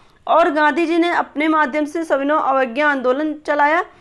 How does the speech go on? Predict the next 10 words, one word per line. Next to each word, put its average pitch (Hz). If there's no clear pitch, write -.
और 269
दोस्तों, 330
जिसका 302
उद्देश्य 320
कुछ 320
विशिष्ट 311
प्रकार 277
के 320
गैर 247
कानूनी 247